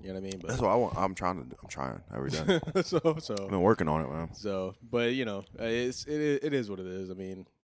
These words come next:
Speaker 1: I mean, some things can be helped, some things can't be helped. But
Speaker 2: You
Speaker 1: hey,
Speaker 2: ever told this chick you can't have babies?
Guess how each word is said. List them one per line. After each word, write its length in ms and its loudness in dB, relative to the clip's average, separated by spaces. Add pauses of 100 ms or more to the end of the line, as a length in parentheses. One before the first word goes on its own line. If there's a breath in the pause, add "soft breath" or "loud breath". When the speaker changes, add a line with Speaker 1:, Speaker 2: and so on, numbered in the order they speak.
(180)
Speaker 1:
I 80 -8
mean, 220 -4
some 200 -6
things 240 -2
can 180 -2
be 80 0
helped, 240 0
some 160 -8
things 200 -4
can't 200 0
be 60 -4
helped. 220 -4
But 80 -2
Speaker 2:
You 80 2
Speaker 1:
hey, 40 8
Speaker 2:
ever 140 4
told 220 2
this 100 -2
chick 180 0
you 140 -2
can't 220 0
have 160 2
babies? 340 -4